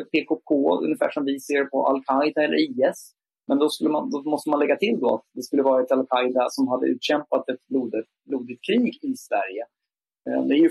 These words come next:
fyrtiofemtusen människor och sånt där som har dött i, i, eh, P K K:s strider med, med den turkiska staten. Eh, många turkar brukar tolka det som att P K K har dödat fyrtiofemtusen turkar. Så är inte fallet. De flesta döda är,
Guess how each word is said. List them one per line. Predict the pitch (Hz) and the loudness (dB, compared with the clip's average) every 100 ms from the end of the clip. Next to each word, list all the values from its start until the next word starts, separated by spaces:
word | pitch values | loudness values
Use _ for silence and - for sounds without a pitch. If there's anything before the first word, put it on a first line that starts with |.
| - | 2
fyrtiofemtusen | 165 - _ 156 - 147 143 143 135 139 - 139 | -2 -4 _ -2 0 2 2 0 0 0 2 0
människor | 147 131 - 185 175 | 2 0 0 0 0
och | 175 | 0
sånt | 185 185 | -2 0
där | - | 0
som | - 127 | 0 -2
har | 127 - 123 156 | -2 -6 0 0
dött | 160 _ - - 131 | 0 _ -16 -4 -2
i, | 127 - - 120 | -2 -6 -6 -2
i, | 120 | 0
eh, | 120 117 127 123 - | 0 0 0 -2 -2
P | 135 - | -6 -6
K | - | -6
K:s | 135 - - | -2 -2 -2
strider | 147 127 123 | 0 2 0
med, | 120 117 113 | -2 -4 -6
med | 120 | -6
den | 120 117 | -6 -6
turkiska | 117 - - | -6 -8 -16
staten. | 104 165 190 190 190 185 _ _ _ _ _ - | -2 2 2 0 -4 -4 _ _ _ _ _ 0
Eh, | 127 127 135 - | 2 4 0 0
många | 151 170 147 151 | 2 4 4 2
turkar | 185 143 165 156 | 2 2 2 -2
brukar | 135 143 | 0 0
tolka | 160 135 120 - | 2 2 2 0
det | 135 135 | 0 0
som | 143 131 | 0 0
att | 127 - - | 0 -4 -6
P | 135 131 | -4 -4
K | 135 | -2
K | 147 131 | 0 2
har | 123 | 2
dödat | 135 113 107 180 - | 2 2 0 -4 -2
fyrtiofemtusen | 156 151 - 131 135 139 131 135 | -4 -2 0 2 2 0 0 -2
turkar. | 147 139 127 143 | 2 0 2 -2
Så | 143 139 | 0 0
är | |
inte | 139 - | 0 -2
fallet. | 127 131 175 147 | 0 2 0 0
De | 135 | -2
flesta | 135 - 143 151 | 0 0 -2 2
döda | 147 123 131 123 | 2 4 2 2
är, | 120 | -4